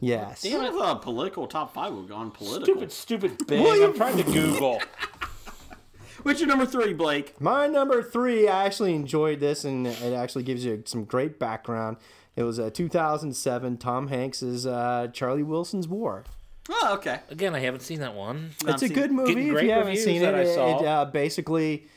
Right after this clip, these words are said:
Speaker 1: uh, talks about a real life story, Charlie Wilson, and how he got the American government to back the Mujahideen in Afghanistan during the Soviet occupation.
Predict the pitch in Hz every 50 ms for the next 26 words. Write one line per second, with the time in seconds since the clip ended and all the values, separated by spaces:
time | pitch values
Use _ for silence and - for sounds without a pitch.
0 | - - _ _ - 135 131 127 123 123 120 117 - 139 139 135 143 143 143 127
1 | 123 - - - 147 135 135 127 131 127 127 151 165 185 190 175 160 151 160 170
2 | 170 - - _ _ _ _ _ - - - - - 175 160 143 135 139 143 -
3 | - 147 143 143 143 139 131 135 135 135 135 - 143 131 123 123 120 120 120 117
4 | 113 113 117 131 131 131 131 131 131 123 117 127 135 127 127 117 113 - - -
5 | - - - - _ - 131 123 120 113 117 120 123 127 - - 123 120 123 127
6 | 127 123 127 123 120 113 - - 117 110 113 120 113 117 113 - - 127 113 110
7 | 110 107 107 117 123 120 127 113 117 123 117 117 123 120 117 117 113 110 110 113
8 | 110 - - 123 120 120 117 110 - 120 107 104 104 101 107 117 - - - -
9 | _ _ _ - - - - 120 117 117 110 104 - - 120 110 110 110 107 110
10 | 110 107 107 - 113 117 117 - - 107 - 113 104 107 - - 110 107 101